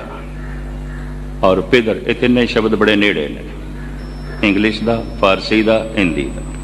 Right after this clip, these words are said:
ਬਹੁਤ ਨੇੜੇ ਨੇ, ਬੜੇ ਨਿਕਟਵਰਤੀ ਸ਼ਬਦ ਨੇ। ਇੱਥੇ ਲਿਖਤ ਵਿੱਚ ਹੈ ਪਦਰ। ਕਿਧਰੇ ਕਿਧਰੇ ਇਲਾਕੇ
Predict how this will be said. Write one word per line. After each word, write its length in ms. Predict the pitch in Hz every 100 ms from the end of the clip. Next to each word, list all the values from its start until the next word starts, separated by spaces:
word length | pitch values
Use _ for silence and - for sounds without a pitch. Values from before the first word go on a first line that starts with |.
| - - - - - - - - - - - -
ਬਹੁਤ 220 | 107 110 98
ਨੇੜੇ 200 | 78 69
ਨੇ, 340 | - - - - - - -
ਬੜੇ 180 | 101 110
ਨਿਕਟਵਰਤੀ 600 | 107 107 104 92 - 62
ਸ਼ਬਦ 320 | - 67 -
ਨੇ। 180 | - - - - - - - - - - - - - - - -
ਇੱਥੇ 580 | 139 - 82 92 - - - -
ਲਿਖਤ 220 | 101 98 110
ਵਿੱਚ 300 | 107 107 110
ਹੈ 200 | 110 - - -
ਪਦਰ। 280 | 110 92 78 - - - - - - - - - - - - -
ਕਿਧਰੇ 320 | 160 170 151
ਕਿਧਰੇ 560 | 113 90 87 95 101 - -
ਇਲਾਕੇ 520 | 110 101 95 117 110